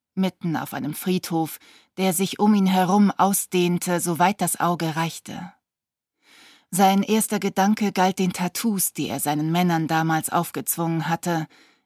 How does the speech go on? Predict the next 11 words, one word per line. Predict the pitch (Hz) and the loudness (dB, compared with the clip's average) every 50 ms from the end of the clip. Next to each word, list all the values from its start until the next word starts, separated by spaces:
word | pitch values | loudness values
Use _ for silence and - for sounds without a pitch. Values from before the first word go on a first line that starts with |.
| _ _ - | _ _ -2
die | 190 190 190 | 0 2 4
mit | 190 185 170 - | 4 2 2 0
dem | 170 165 165 | -2 0 0
Sensenmann | 165 156 175 180 190 202 190 151 151 160 156 156 156 160 165 160 160 147 | 0 2 2 4 4 4 4 4 2 0 0 2 2 2 0 0 0 0
auf | 120 143 - - | -2 -4 -4 -6
einem | - 147 143 151 | -6 -4 -4 -4
Feld | 151 - - 185 180 180 170 - | -6 -4 -2 0 0 0 0 -2
von | - - - 147 147 151 | -6 -8 -6 -4 -4 -2
Marmor | 156 156 165 180 180 175 170 165 165 156 | -2 0 2 2 2 2 2 0 0 -2
und | 110 131 135 | -2 -4 -6
Granitgrabsteinen. | - 143 151 156 160 170 175 - - - 139 135 135 - - - 156 147 143 143 151 - - - 262 | -6 -6 -4 -2 -2 -2 -4 -6 -8 -8 -6 -6 -6 -6 -6 -6 -6 -6 -4 -4 -6 -6 -8 -10 -12